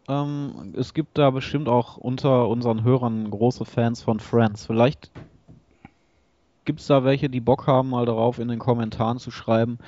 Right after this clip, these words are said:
was wirklich das extrem Besondere an Friends ist, warum es eine Lieblingsserie von jemandem sein kann. Ich würde das wirklich gerne wissen. Ähm, einfach mal persönlich von, von Leuten, die,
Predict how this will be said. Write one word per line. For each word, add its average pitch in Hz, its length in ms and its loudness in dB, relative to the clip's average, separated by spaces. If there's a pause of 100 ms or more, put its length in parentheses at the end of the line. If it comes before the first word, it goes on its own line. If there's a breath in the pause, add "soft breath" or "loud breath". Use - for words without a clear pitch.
(260 loud breath)
was 117 360 0
wirklich 127 240 -4
das - 260 -6
extrem 127 540 -2
Besondere 117 680 0
an 113 140 -2
Friends 123 440 -2
ist, 123 60 -4
warum 117 440 2
es 131 180 -4
eine 123 80 -2
Lieblingsserie 104 840 0
von 101 220 -2
jemandem 98 380 0
sein 95 260 2
kann. 104 200 0
Ich 107 100 -4
würde 117 140 -2
das 135 140 -4
wirklich 135 280 -2
gerne 123 280 2
wissen. 131 380 -2 (640 loud breath)
Ähm, 117 540 2 (440)
einfach 117 300 -2
mal 123 160 2
persönlich 120 480 0
von, 120 300 -2
von 117 220 0
Leuten, 117 500 2
die, 113 340 0